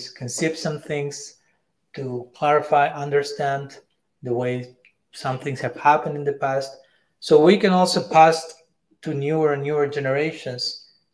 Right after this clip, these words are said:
uh, the result of the things that we have solved in the present. Mm-hmm.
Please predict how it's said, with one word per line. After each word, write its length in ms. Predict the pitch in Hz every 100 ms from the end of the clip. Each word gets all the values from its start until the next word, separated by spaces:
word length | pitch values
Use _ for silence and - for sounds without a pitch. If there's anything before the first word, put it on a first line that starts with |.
| _ _ -
uh, 260 | 131 117 117 - _ _ _ _ _ _ _ _ _ _
the 180 | - 165
result 800 | 160 165 - 196 185 135 - - - _
of 160 | 143 -
the 100 | 143
things 260 | - 151 -
that 100 | 131
we 100 | 135
have 200 | 143 -
solved 460 | - 151 151 143
in 100 | 131
the 80 | 120
present. 520 | - 123 117 - 101 - _ -
Mm-hmm. 120 | 123